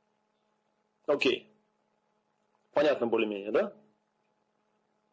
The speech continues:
Ну, не-, непонятно, на вопросы потом буду отвечать. Поехали дальше. Волна номер два. Определить себя в этом пространстве.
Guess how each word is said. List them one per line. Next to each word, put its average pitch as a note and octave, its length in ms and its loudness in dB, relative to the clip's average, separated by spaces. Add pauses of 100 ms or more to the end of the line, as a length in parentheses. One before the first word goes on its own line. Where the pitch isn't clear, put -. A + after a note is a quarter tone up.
(1300)
Ну, F3+ 220 2
не-, C#3 200 0
непонятно, C#3 500 2
на A#2 100 2
вопросы A#2 340 0
потом A2 340 -6
буду G#2 160 -2
отвечать. - 500 -10
Поехали C#3 340 0
дальше. A#2+ 380 -2
Волна D3 200 2
номер C#3+ 220 2
два. C3 280 0 (1300)
Определить D#3+ 800 0 (180)
себя C#3+ 640 0 (140)
в A#2 60 -2
этом A2 220 -2
пространстве. - 680 -4